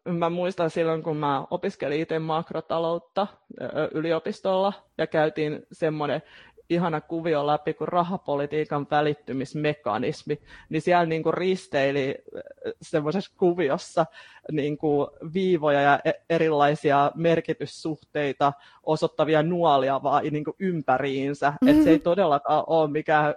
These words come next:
Speaker 1: yksinkertainen kuvio, et siellä on just tää niinku rahoitusmarkkina, sit siellä on, ö, valuuttamarkkina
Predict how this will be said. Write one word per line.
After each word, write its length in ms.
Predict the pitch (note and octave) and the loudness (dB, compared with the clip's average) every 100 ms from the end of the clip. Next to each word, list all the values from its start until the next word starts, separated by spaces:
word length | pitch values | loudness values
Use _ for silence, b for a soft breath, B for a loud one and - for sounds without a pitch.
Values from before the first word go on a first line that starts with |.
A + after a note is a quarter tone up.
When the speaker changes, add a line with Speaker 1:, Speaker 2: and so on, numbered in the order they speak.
| - | -2
Speaker 1:
yksinkertainen 1080 | G3+ A3 - D#3+ - D3+ D3 - C#3+ C#3+ D3+ | -4 -4 -6 -4 0 0 0 0 0 0 -6
kuvio, 520 | - F3 E3 D#3 C#3+ - b b | -6 -8 -4 -2 -4 -6 b b
et 160 | D#3 - | -4 -2
siellä 300 | D#3+ E3 E3 | 0 2 2
on 120 | E3 | 0
just 260 | E3 F3 - | -6 -8 -6
tää 140 | D#3 | -4
niinku 260 | D3+ D3 D3 | -2 -4 -4
rahoitusmarkkina, 1120 | D#3+ F3 G3+ G3 F#3 F#3 E3 D#3+ _ D#3+ D3 D3+ B B B | 0 2 2 -2 -4 -2 -2 -2 _ -6 -6 -6 B B B
sit 200 | F3 - | -2 2
siellä 220 | F#3 D#3 | 0 2
on, 120 | C3 _ - | -2 _ -4
ö, 20 | D#3+ D3+ C#3+ C#3 C3+ | -2 0 0 -2 -2
valuuttamarkkina 1500 | E3+ F3+ G#3 G3 - - E3+ D#3+ D#3 D3 _ _ E3 D3 C#3+ | 2 4 4 2 -2 -4 -2 0 -2 -4 _ _ -4 0 0